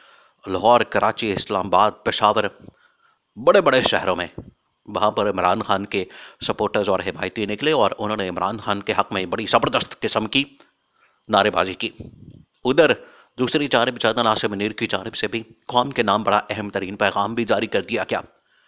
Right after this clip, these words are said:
और जनरल आसिम मुनीर की जानब से, देखिए, जनरल आसिम मुनीर मुकम्मल तौर पर पाकिस्तान के हालात व वाक़यात, उनका एक तनाजुर है, उनका एक कॉन्टेक्स्ट है। उस कॉन्टेक्स्ट में जनरल आसिम मुनीर जो एक्टिव हो चुके हैं और मुसलसल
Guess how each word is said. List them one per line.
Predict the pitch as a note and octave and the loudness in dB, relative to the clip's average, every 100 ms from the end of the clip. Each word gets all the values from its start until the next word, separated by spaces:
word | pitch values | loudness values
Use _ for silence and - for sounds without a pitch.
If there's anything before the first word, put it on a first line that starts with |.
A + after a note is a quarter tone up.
| _ _ _ - | _ _ _ -12
और | F#2+ | 0
जनरल | G#2 G#2 A2+ | 2 4 2
आसिम | G#2+ G#2+ | 2 0
मुनीर | F#2+ G#2 | -4 -4
की | G#2 G#2+ | -4 -2
जानब | G2 G#2 | -2 -2
से, | - G#2 | -4 -8
देखिए, | - - _ _ - _ - D3 D#3 | -10 -20 _ _ -20 _ -4 -2 0
जनरल | G#2+ A#2+ B2 | 0 0 0
आसिम | A#2 B2 | 0 -2
मुनीर | A#2 A#2 C3+ | -4 -4 -2
मुकम्मल | - A#2+ B2+ A#2+ | -2 0 -2 0
तौर | G2+ G2 | 0 0
पर | A#2+ A#2 | -2 0
पाकिस्तान | G2 - G#2 G2+ G2+ | -2 -4 -4 -4 -2
के | G2 | -6
हालात | F2+ F2 F2+ | -2 -2 -2
व | G2+ | 0
वाक़यात, | F2 - F2+ G#2+ - - - - C3+ | -2 0 -2 -2 -4 -20 -20 -10 -6
उनका | C#3+ E3+ | 0 0
एक | D3+ | 0
तनाजुर | C3 B2 C#3 D3 | 0 0 4 2
है, | F2+ - _ A#2 | 0 -8 _ -6
उनका | A#2+ | 0
एक | B2 - | 0 2
कॉन्टेक्स्ट | B2 B2 - - | 2 4 2 2
है। | G2+ - _ _ _ _ - - _ - | -2 -6 _ _ _ _ -20 -20 _ -4
उस | - | -2
कॉन्टेक्स्ट | - A#2+ - E3 - D3+ | 2 0 2 0 0 -2
में | C#3+ C#3 - - - | -6 -6 -20 -20 -10
जनरल | A2 A2+ D3 | -4 -2 0
आसिम | B2+ - A#2 | 0 -2 -4
मुनीर | G#2+ B2 | -2 -4
जो | A2 B2 | -2 -2
एक्टिव | G#2+ - C3+ | -2 -2 2
हो | A2 | 2
चुके | - - | 0 -6
हैं | G#2+ | 0
और | G#2+ G#2+ | 0 0
मुसलसल | G#2+ - C#3+ G#2+ | 2 0 2 -2